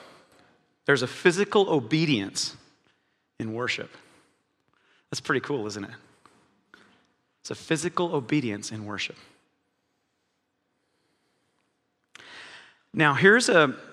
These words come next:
chapter out of our history, and I say that because when we read the word,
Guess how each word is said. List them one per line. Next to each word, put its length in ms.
chapter 420
out 100
of 120
our 100
history, 640
and 100
I 100
say 260
that 200
because 420
when 120
we 100
read 240
the 100
word, 420